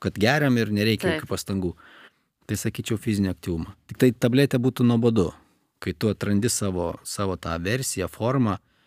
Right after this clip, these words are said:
Speaker 1: A, man tikrai patinka, vat, a, nežinau, ypatingai jeigu gamtoj tą galima daryt, aš vat prie, prie namų turiu ten kilometrą prabėgu ir į miškelį galiu įbėgt.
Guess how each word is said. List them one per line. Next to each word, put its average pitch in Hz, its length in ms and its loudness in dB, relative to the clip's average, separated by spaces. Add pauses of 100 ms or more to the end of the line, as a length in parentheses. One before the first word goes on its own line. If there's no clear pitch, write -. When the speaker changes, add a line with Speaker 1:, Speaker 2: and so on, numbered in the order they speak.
(340)
Speaker 1:
A, 87 400 -4 (160)
man 107 180 4
tikrai 113 200 2
patinka, 101 420 -2
vat, 90 280 -6
a, 90 260 -2 (240)
nežinau, 98 580 -4
ypatingai 92 460 -2
jeigu 82 100 -8
gamtoj 90 420 -2
tą 120 120 -2
galima 90 340 -2
daryt, 87 320 -6
aš - 140 -8
vat 92 400 -6
prie, 95 160 -4
prie 98 200 -6
namų 95 280 -2
turiu 101 240 -4
ten 85 160 -6
kilometrą 92 480 -4
prabėgu 120 440 -6
ir 113 120 -2
į - 80 0
miškelį 98 340 -2
galiu 85 240 -6
įbėgt. 85 240 -6